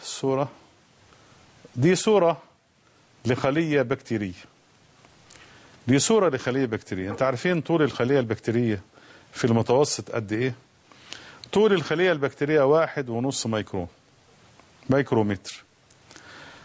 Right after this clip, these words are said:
واحد ونص مايكرومتر، مايكرومتر واحد على ألف من المليمتر. يعني احفظ الأرقام دي جيدا،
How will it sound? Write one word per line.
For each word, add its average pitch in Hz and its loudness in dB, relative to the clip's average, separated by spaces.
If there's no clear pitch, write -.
واحد 190 0
ونص 185 -4
مايكرومتر، 156 -4
مايكرومتر 143 0
واحد 135 0
على 107 0
ألف 160 0
من 117 0
المليمتر. 127 -2
يعني 120 0
احفظ 143 -2
الأرقام 143 -2
دي 131 -4
جيدا، 120 -2